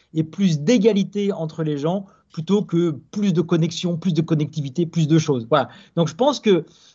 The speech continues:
GoJob, c'est un peu cet élan aussi d'une entreprise qui essaye d'accompagner son temps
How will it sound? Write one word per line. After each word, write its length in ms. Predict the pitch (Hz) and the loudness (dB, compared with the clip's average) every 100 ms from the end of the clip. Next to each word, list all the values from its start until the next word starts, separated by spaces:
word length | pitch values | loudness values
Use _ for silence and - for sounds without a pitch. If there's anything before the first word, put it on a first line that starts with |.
| 156 | 0
GoJob, 360 | 175 180 254 | 2 4 2
c'est 160 | 254 202 | 2 -2
un 80 | 202 | -2
peu 120 | 269 | -4
cet 200 | 247 233 | -4 2
élan 220 | 233 214 | 2 2
aussi 440 | 202 190 202 254 254 _ _ _ | -2 -6 -6 -8 -8 _ _ _
d'une 160 | 151 202 | -6 -4
entreprise 560 | 202 190 190 247 240 | -2 -6 -4 -6 -6
qui 140 | - 202 | -4 -4
essaye 260 | - 175 | 0 0
d'accompagner 540 | 220 233 262 226 202 202 | 0 -2 -2 0 0 0
son 180 | 185 165 | -2 -2
temps 320 | 175 226 | 0 -2